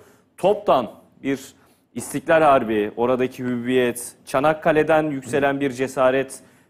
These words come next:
payesi var mı inşa-, insanların gönlünde, zihninde, motivasyonunda, cephe hattında? Bizim Kurtuluş Savaşı'mıza bıraktığı mirası da biraz sormak, sorgulamak istiyorum.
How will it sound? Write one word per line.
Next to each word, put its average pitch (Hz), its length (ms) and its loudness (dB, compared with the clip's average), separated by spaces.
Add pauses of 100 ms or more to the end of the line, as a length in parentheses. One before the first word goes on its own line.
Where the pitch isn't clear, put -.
(160)
payesi 127 480 0
var 135 160 4
mı 123 180 -6
inşa-, 107 300 -8 (100)
insanların 104 600 -6
gönlünde, 104 520 -4
zihninde, 104 560 -6
motivasyonunda, 104 1000 -2 (220)
cephe 117 280 -2
hattında? 131 680 2 (200)
Bizim 180 180 -2
Kurtuluş 185 420 0
Savaşı'mıza 170 560 0
bıraktığı 156 400 2
mirası 143 460 2
da 131 80 2
biraz 107 200 -2
sormak, 113 400 -2
sorgulamak 104 500 -4
istiyorum. 80 360 -14